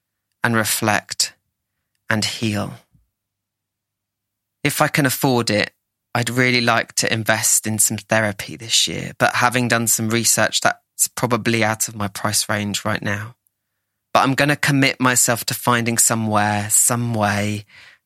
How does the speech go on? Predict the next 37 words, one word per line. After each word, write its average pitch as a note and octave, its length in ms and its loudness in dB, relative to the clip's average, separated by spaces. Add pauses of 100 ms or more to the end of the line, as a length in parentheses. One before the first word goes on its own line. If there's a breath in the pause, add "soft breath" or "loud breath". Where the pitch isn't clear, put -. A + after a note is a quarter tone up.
to - 80 -2
talk - 340 -2
about G2+ 540 0
and A2 180 -6
find A2 480 0
ways G#2+ 360 0
to - 100 -6
heal G#2+ 520 -2
and G#2 220 -2
recover G#2+ 500 -2
from G2+ 440 -2
some A2 240 2
of A2 120 -4
the G#2+ 80 -2
mental G#2+ 500 0
clouds G#2+ 640 0
that - 100 -4
have A#2 180 -8
taken A2+ 400 -2
up - 160 0
so A2 220 2
much A2 220 2
space - 680 2 (340 loud breath)
in A#2 140 0
the A2 80 2
skies A2 720 2
of G2+ 140 -10
the F#2+ 60 -8
past - 560 -2
couple G#2+ 300 -6
of G2+ 160 -6
years G#2 520 -4 (720)
and A#2 220 0
rediscover A2+ 680 2
some G#2+ 280 -2
of G#2 200 -4
the G#2 280 -2